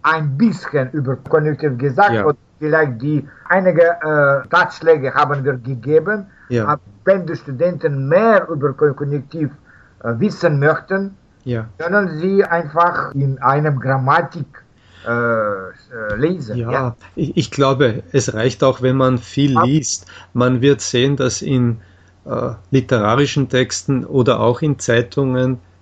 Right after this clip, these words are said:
Speaker 2: verschiedene Ver-, Verwendungen des Konjunktivs vorkommen, die in der Alltagssprache eben nicht vorkommen oder nicht üblich sind.
Speaker 1: Ja, richtig so.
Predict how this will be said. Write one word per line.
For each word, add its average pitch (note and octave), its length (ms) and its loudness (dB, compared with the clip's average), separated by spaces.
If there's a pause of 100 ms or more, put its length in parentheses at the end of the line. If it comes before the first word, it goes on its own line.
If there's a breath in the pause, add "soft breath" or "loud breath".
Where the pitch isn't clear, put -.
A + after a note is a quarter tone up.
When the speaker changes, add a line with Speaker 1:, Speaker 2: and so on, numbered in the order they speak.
(340)
Speaker 2:
verschiedene C#3 640 2 (580)
Ver-, - 460 -6
Verwendungen B2 680 2
des A2+ 220 -4
Konjunktivs B2+ 920 -2
vorkommen, B2+ 540 0
die B2+ 120 0
in B2 100 2
der A#2 140 2
Alltagssprache A2+ 840 -2
eben A#2+ 320 0 (320 loud breath)
nicht - 400 -2 (360)
vorkommen A2 600 -2
oder A2+ 160 2
nicht A#2 240 2
üblich A#2 420 0
sind. G2+ 360 -6 (500)
Speaker 1:
Ja, G2 160 -6 (120)
richtig A2+ 360 -12
so. F#2+ 100 -12